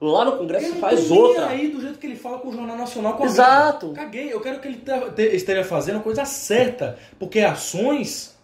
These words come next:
Speaker 1: Falam
Speaker 2: falam
Speaker 1: mais
Speaker 2: mais
Speaker 1: do que
Speaker 2: que
Speaker 1: palavras.
Speaker 2: palavras.
Speaker 1: Muito mais,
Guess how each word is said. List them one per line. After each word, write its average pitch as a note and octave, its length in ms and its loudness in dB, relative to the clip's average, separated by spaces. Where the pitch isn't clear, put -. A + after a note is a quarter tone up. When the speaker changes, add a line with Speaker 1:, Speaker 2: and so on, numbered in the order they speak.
Speaker 1:
Falam F3+ 240 6
Speaker 2:
falam F3 60 2
Speaker 1:
mais F#3 160 4
Speaker 2:
mais G#3 100 -2
Speaker 1:
do - 40 -8
que B3+ 60 -2
Speaker 2:
que A3+ 60 0
Speaker 1:
palavras. F3+ 240 2
Speaker 2:
palavras. - 460 -4
Speaker 1:
Muito G3 480 6
mais, G#2+ 480 -6